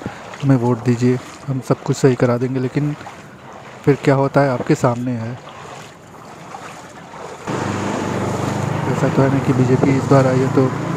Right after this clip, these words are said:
बीजेपी जब नहीं थी तब भी यही हाल था, बीजेपी आई है तब भी यही हाल है।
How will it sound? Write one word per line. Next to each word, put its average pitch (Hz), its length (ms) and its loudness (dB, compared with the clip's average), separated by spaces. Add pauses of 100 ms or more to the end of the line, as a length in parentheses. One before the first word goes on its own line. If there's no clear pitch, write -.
बीजेपी 139 400 2
जब 143 180 4
नहीं 143 140 2
थी 151 120 2
तब 123 200 4
भी 147 140 6
यही 139 200 4
हाल 131 220 4
था, 143 140 4 (120)
बीजेपी 135 420 0
आई 135 120 2
है 135 180 2
तब 131 160 0
भी 135 80 4
यही 135 220 2
हाल 127 220 4
है। 131 60 0